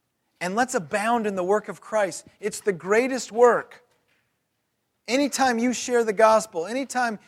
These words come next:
you're pursuing ministry for the sake of Christ and His church, and you're like, "Gosh, I don't know if this worked out. I don't know if that guy really cared what I did. I don't know if this ministry of the poor really matters." I don't,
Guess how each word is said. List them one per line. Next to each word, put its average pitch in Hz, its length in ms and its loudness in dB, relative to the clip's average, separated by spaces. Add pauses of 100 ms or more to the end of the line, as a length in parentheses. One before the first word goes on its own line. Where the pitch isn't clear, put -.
(140)
you're 220 200 0
pursuing 247 840 -2
ministry 214 500 -4 (200)
for 196 140 -2
the 180 100 -4
sake 220 340 -4
of 190 140 -10
Christ 220 440 2
and 180 100 -14
His 170 200 -18
church, 208 440 -6 (440)
and 190 300 -8
you're 185 100 -2
like, 180 220 0
"Gosh, 185 220 -10
I 208 80 -2
don't 214 100 -6
know 180 100 -4
if 160 80 -10
this 160 180 -16
worked 160 260 -6
out. 190 180 2
I 185 40 0
don't 180 80 -6
know 180 120 -6
if 160 100 -10
that 160 140 -4
guy 160 120 -2
really 160 280 -6
cared 196 360 -6
what 175 120 -2
I 160 100 -2
did. 190 320 -4 (220)
I 196 80 2
don't 202 100 0
know 190 120 -2
if 175 80 -14
this 165 200 -10
ministry 190 360 -6
of 170 60 -8
the 160 60 -12
poor 208 320 2
really 165 200 -2
matters." 185 440 0
I 196 60 -4
don't, 180 120 -6